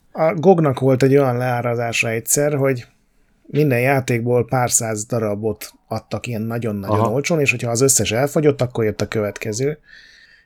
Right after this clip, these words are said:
Speaker 1: És így ment a buli, és ott emlékszem, a fórumon néztem, és rengetegen ott írták, hogy na, mi lesz a következő, és így volt, ami, tudod, olyan játék, hogy így tíz másodperc alatt megvettek belőle kétszázötven darabot, és jött az Ankh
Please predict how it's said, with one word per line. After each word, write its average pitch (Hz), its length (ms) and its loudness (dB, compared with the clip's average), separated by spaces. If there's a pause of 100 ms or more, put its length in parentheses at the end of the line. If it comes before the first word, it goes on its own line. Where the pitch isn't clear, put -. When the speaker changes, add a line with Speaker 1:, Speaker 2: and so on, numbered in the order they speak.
(100)
Speaker 1:
És - 200 2
így 151 100 4
ment 165 300 4
a 123 60 2
buli, 151 240 6
és 139 140 6
ott 139 180 -2
emlékszem, 123 420 0
a 123 160 -4
fórumon 117 480 0
néztem, 113 380 -4
és 107 160 0
rengetegen 110 680 -2
ott 101 180 -4
írták, 104 400 -4
hogy 113 140 0
na, 117 140 2
mi 135 120 6
lesz 113 240 2
a 107 40 -2
következő, 110 640 0
és 107 140 -2
így 123 180 -4
volt, 135 300 4
ami, 120 180 0
tudod, 120 240 -2
olyan 117 180 0
játék, 117 360 0
hogy 139 140 0
így 135 160 -2
tíz 120 220 0
másodperc 107 540 -2
alatt 110 140 0
megvettek 113 500 0
belőle 113 280 0
kétszázötven 120 640 -4
darabot, 143 340 2
és 131 140 0
jött 143 180 2
az 117 120 2
Ankh 151 420 -2